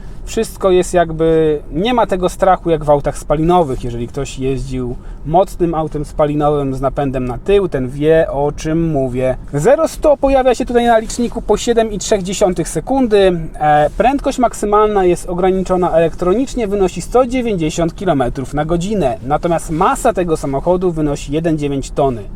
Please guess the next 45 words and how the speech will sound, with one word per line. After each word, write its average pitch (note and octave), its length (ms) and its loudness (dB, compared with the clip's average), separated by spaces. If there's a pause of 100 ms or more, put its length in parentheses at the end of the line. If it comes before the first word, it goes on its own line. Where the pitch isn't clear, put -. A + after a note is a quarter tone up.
(420)
Co B3+ 100 0
z - 60 -4
tego C4 240 -2
wynika? B3+ 440 0
Że F3 140 0
do G3 100 0
stu - 160 -8
kilometrów A3 480 2
na G3+ 100 2
godzinę, F#3+ 420 2
a F3 100 4
do F3+ 100 -2
pięćdziesięciu F#3+ 600 -2
czy F3+ 100 -2
osiemdziesięciu, E3+ 680 0
to E3 100 -2
już D#3 140 -2
w D#3+ 60 -2
ogóle F3+ 320 2
ten E3 160 -2
samochód G3+ 500 -2
rozpędza G3+ 560 0
się F#3 140 -2
błyskawicznie. F#3+ 880 -2
Natomiast F3+ 880 2
gdy G#3 560 4
rozpędzamy G3 680 2
się F3 140 -2
powyżej B3+ 500 0
stu A3+ 180 -6
pięćdziesięciu F3+ 600 -2
kilometrów E3+ 600 0
na D#3+ 100 2
godzinę, D#3+ 460 0
no G3 120 4
to G#3+ 120 0
już A3 160 -2
czuć B3 280 0
wyraźnie, G3 580 4
że F3 80 -4
tutaj F3 240 0
mamy F3 220 2
jeden F3 240 2
dziewięć D3 300 -4
tony F#3+ 380 2